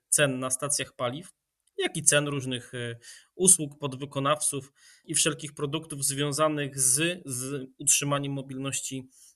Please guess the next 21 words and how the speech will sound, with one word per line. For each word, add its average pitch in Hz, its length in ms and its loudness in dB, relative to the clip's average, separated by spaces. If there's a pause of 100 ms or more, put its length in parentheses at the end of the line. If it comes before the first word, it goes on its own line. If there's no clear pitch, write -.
(160)
mm, 127 320 -4
twoich 143 340 -2
pracowników, 135 600 -6
twojej 135 260 -4
floty, 135 440 -4 (600)
ty 180 160 12
jako 143 340 4
praktyk 143 600 -2
z 135 400 -2
dziesięcioletnim 139 680 -4
doświadczeniem, 139 640 -4 (120)
jakie 156 720 2
twoim 180 340 -2
zdaniem 135 440 2 (160)
narzędzia, 147 460 4
systemy 143 680 2 (460)
są 180 360 10
obowiązkowym 160 840 0
wyposażeniem 139 680 -4
fleet 139 260 -14
managera, 135 600 -4